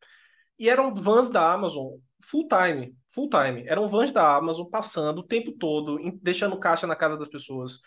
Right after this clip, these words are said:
fazendo e acontecendo. A Alexa nos Estados Unidos, ela é muito mais poderosa em termos de capacidade de, de, de ação mesmo, do que ela aqui.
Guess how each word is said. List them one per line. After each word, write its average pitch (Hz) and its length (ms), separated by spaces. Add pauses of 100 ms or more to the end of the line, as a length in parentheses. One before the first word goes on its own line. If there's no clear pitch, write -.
(280)
fazendo 196 320
e - 20
acontecendo. 160 600
A 196 100
Alexa 202 520
nos 165 200
Estados 143 240
Unidos, 170 340
ela 202 160
é - 20
muito 233 360
mais 165 760 (320)
poderosa 170 920
em 151 140
termos 160 280
de 147 160
capacidade 170 680
de, 160 180
de, 151 340
de 151 120
ação 190 440
mesmo, 131 380 (300)
do 147 120
que 160 120
ela 147 220
aqui. 143 500